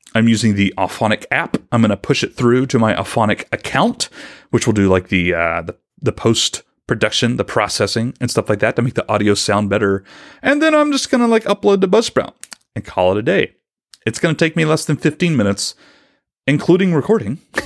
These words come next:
<laughs> to do this entire podcast episode. I just thought I'd share that. Not that I'm that awesome, but that it's th-, that possible to do content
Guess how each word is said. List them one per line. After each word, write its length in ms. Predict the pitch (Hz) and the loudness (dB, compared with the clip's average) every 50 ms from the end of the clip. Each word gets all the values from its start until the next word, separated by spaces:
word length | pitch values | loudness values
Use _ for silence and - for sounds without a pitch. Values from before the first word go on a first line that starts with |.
| - - | -4 -4
<laughs> 360 | - - - - - - - | -4 -4 -6 -8 -10 -4 0
to 100 | - 156 | 2 4
do 120 | 147 156 | 4 4
this 140 | 160 147 - | 4 4 2
entire 280 | 147 127 131 127 113 110 | 0 0 2 2 2 2
podcast 480 | - 95 92 90 - - 87 85 - | 2 0 -2 -2 -4 -8 -12 -12 -12
episode. 380 | - 85 - - - - 87 87 _ _ _ _ - | -12 -14 -14 -14 -14 -14 -14 -14 _ _ _ _ -6
I 40 | 214 | -6
just 140 | 226 - | -4 -2
thought 120 | - 180 180 | 0 0 0
I'd 100 | 139 - | 0 0
share 220 | - - 90 87 | -2 -4 -4 -4
that. 180 | - - - _ _ _ _ _ _ _ _ | -6 -10 -16 _ _ _ _ _ _ _ _
Not 180 | - 156 170 - | -2 -2 0 0
that 80 | 190 165 | 0 0
I'm 140 | 165 170 | 2 2
that 180 | 165 170 170 - | 2 0 0 0
awesome, 360 | 147 165 170 - 196 185 170 | 0 -2 0 0 -2 -4 -2
but 140 | 127 123 117 | -2 0 2
that 120 | 123 120 | 2 2
it's 180 | 117 113 - - | 0 0 -6 -8
th-, 280 | - 107 101 101 - - | -10 -12 -16 -16 -14 -10
that 420 | - 127 104 131 127 - - _ - | -6 -2 0 0 -2 -2 -8 _ -10
possible 580 | - - 139 - - - 113 95 87 82 - _ - - - _ _ _ _ _ _ | -6 -4 -4 -2 0 -2 -2 -2 -4 -8 -10 _ -20 -20 -20 _ _ _ _ _ _
to 80 | - 127 | -2 -2
do 200 | 107 110 123 123 | 2 2 0 0
content 520 | 120 - - 107 98 92 - 107 98 - | 0 -2 -4 -4 -2 -2 -2 -2 -4 -4